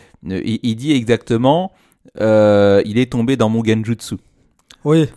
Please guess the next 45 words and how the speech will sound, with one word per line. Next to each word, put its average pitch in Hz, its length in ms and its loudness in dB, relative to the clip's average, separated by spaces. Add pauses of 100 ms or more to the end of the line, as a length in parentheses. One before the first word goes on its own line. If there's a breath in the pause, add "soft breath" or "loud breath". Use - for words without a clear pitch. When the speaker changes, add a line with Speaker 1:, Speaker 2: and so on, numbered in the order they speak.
Speaker 1:
La 104 120 -6
référence 107 480 -4
à 104 60 0
Naruto 101 440 0
pour, 104 340 -8
euh, 90 160 0
les 85 100 -8
personnes 104 420 -8
qui, 104 340 -10
euh, 92 80 -6
qui - 220 -14
connaissent 104 280 -6
le 95 280 -2
manga. 104 480 -2 (200)
Speaker 2:
Effectivement, 160 640 -4
c'est - 120 -10
un 123 140 -8
grand 139 200 -8
fan 151 240 -4
de 143 80 -4
manga 143 420 0
et 143 60 -2
évidemment, 127 800 -4
il 131 80 -8
y - 20 -8
a 117 60 -8
un 117 40 -10
très - 280 -4
grand 127 180 -6
fan 139 240 -6
de 127 100 -6
Naruto. 127 600 -6 (560 loud breath)
Effectivement, 143 500 -4
il 151 120 0
est 127 120 -4
tombé 151 220 -2
dans 147 160 -2
son 139 240 -6
genjutsu. 156 500 0
Speaker 1:
Il 120 100 2
lui 135 80 6
a 135 60 6
donné 135 240 6
une 160 140 2
illusion 160 640 4